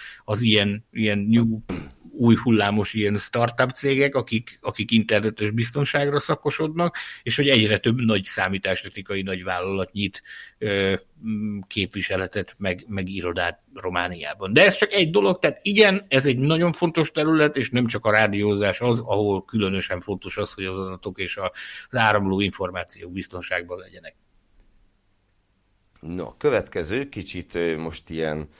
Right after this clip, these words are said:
Speaker 2: versenyző összehasonlítgatás következik. Zoli, szia Zoli! Zoli azt kérdezte, hogy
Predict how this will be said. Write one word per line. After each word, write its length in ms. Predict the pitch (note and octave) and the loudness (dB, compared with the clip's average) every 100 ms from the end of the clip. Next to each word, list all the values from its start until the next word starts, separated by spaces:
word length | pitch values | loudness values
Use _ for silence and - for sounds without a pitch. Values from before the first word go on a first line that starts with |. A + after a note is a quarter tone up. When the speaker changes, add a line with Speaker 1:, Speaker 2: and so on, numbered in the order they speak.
| - - _ - | -20 -20 _ -12
Speaker 2:
versenyző 840 | D#2+ G2 - G#2+ F2 F#2 F#2+ G2 | -6 -4 -2 -2 -2 -2 -2 -2
összehasonlítgatás 1300 | F#2 - F#2+ E2+ E2+ F#2+ F2+ F2 D#2 E2+ - E2 - | -4 -2 -2 -4 -4 -4 -4 -4 -6 -6 -2 -4 -4
következik. 800 | - E2+ D#2+ - D#2+ D2+ C3+ D#3 - _ - | -8 -6 -6 -8 -10 -8 -8 -10 -16 _ -18
Zoli, 540 | D2 E2+ D#3 B2 E2+ - | -10 -2 0 0 -4 -10
szia 340 | - A2+ G2 | -8 -2 0
Zoli! 340 | E2+ G2+ F#2 - - | 2 2 2 -2 -12
Zoli 320 | - F2+ D3 B2+ | -4 2 4 6
azt 220 | A#2 - | 4 2
kérdezte, 520 | G#2+ F2 F2+ - - | 0 0 -2 -4 -4
hogy 400 | D#2+ A2+ D#2 C#2 | 0 0 -2 -8